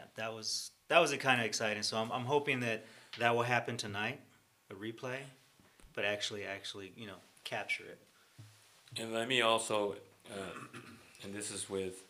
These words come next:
Speaker 2: um, complete humbleness and because it was an embarrassing situation. So we were up really late, and we were getting ready to call it a night about three something. And all of a sudden, the rem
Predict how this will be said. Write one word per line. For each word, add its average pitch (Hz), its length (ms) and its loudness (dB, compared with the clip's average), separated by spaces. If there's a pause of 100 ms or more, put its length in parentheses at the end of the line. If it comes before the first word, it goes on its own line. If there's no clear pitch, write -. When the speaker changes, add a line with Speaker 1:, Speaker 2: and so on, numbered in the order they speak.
(960)
Speaker 2:
um, - 80 -14 (560)
complete 104 400 -8
humbleness 98 840 -8 (180)
and 90 160 -12
because 90 300 -12
it - 80 -10
was 92 140 -10
an 92 80 -8
embarrassing 90 480 -8
situation. 101 560 -10 (1080)
So 98 340 -4 (760)
we 117 120 -4
were 110 200 -2
up 104 160 2
really 135 280 -4
late, 101 460 -2 (360)
and 90 100 -16 (140)
we 95 80 -10
were 95 140 -10
getting 98 260 -8
ready 95 120 -8
to 98 60 -12
call 95 300 -6
it 92 80 -8
a - 20 -10
night 92 240 -8
about 95 280 -18
three 107 180 -16
something. - 400 -14 (960)
And 98 80 -10
all 131 160 -2
of 139 60 -6
a - 20 -6
sudden, 131 160 -2
the 104 100 -2
rem 110 240 0